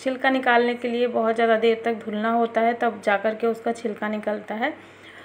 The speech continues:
तो यहाँ पर मैं बिना छिलके वाली उड़द की दाल का यूज़ कर रही हूँ ना, तो ये जल्दी से हो जाता है।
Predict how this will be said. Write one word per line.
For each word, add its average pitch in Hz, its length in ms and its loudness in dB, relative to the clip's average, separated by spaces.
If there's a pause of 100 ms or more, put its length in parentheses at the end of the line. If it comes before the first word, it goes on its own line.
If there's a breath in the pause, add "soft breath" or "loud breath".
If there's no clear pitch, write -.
(280 loud breath)
तो 277 220 6
यहाँ 247 400 0
पर 247 160 4
मैं 226 480 2
बिना 226 200 0
छिलके 233 340 -4
वाली 240 480 2
उड़द 226 240 2
की 254 120 -6
दाल 226 200 2
का 220 120 -2
यूज़ 226 280 0
कर 233 180 2
रही 233 140 4
हूँ 240 120 -2
ना, 269 140 -2
तो 254 180 -2
ये 240 260 2
जल्दी 233 340 -2
से 247 160 -4
हो 240 140 2
जाता 220 320 0
है। 247 180 -2